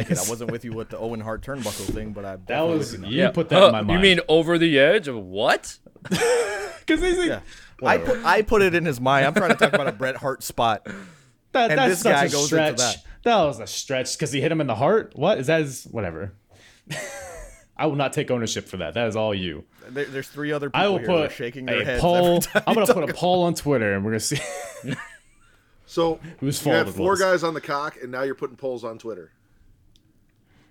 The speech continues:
Speaker 2: That's
Speaker 1: Right.
Speaker 2: I'm taking your gimmick.
Speaker 3: Cock and
Speaker 2: apparently,
Speaker 3: polls.
Speaker 2: huh?
Speaker 3: Cock and polls.
Speaker 2: <laughs> Cock and polls. That, that is a good, uh, summation of the show. But, uh,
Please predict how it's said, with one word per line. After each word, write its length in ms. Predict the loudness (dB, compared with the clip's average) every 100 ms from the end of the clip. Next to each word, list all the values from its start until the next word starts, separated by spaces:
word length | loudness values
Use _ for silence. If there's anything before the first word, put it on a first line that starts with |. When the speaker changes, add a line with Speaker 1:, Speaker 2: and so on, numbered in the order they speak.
| _
Speaker 2:
That's 380 | -4 -4 -6 -10 _ _ -12
Speaker 1:
Right. 200 | -10 -10 _ -12
Speaker 2:
I'm 80 |
taking 240 | -8 -4 -2
your 80 | 0
gimmick. 300 | -2 -2 -6
Speaker 3:
Cock 200 | -8 -6
and 80 | 0
Speaker 2:
apparently, 300 | 0 0 -2
Speaker 3:
polls. 80 |
Speaker 2:
huh? 60 | -2
Speaker 3:
Cock 80 | -4
and 100 | -6
polls. 360 | -6 -8 -10 _ _ _ -20
Speaker 2:
<laughs> 340 | -16 -14 -12
Cock 420 | -4 -2 -2 -8 -16 -14 -16 _ _ _ _ -8
and 180 | -6 -4
polls. 420 | -4 -2 -4 -4
That, 180 | -2 -2
that 100 | -2
is 100 | -4
a 60 | -6
good, 220 | -4 -2
uh, 240 | -4 -4 -8
summation 480 | -8 -4 -2 -2 -4
of 80 | -4
the 80 |
show. 300 | -4 -2 -2 -2
But, 200 | -2 0
uh, 260 | -2 -4